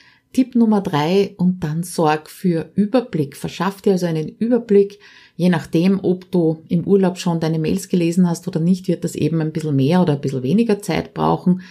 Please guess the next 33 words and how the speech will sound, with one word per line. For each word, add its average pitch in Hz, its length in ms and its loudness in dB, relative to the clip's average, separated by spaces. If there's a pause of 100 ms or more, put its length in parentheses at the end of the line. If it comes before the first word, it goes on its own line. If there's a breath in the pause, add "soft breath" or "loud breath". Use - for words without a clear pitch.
(240 loud breath)
Wichtig 190 400 0
ist 180 100 -2
einfach, 147 380 -4
dass 139 340 -8
alles, 180 560 0 (280 soft breath)
was 160 200 -2
nicht 254 320 2
in 190 220 0
dieser 226 500 -2
ersten 202 420 -2
Arbeitswoche 165 800 -4
nach 143 320 -2
deinem 143 440 -4 (320 soft breath)
Urlaub 220 440 2
zu - 140 -6
erledigen 214 640 2
ist, 208 400 0 (240 soft breath)
dass 160 220 -8
das 175 260 -8
aus 180 260 -4
deinem 156 340 -2
Blickfeld - 720 -2
verschwindet, 151 560 0
und 143 100 -4
zwar 139 180 -4
für - 120 -6
die 139 180 -4
Woche, 160 400 0
ja, 165 160 0
weil 156 160 -2
sonst 202 400 0 (400 loud breath)
kann's 180 360 0
sein, 151 360 0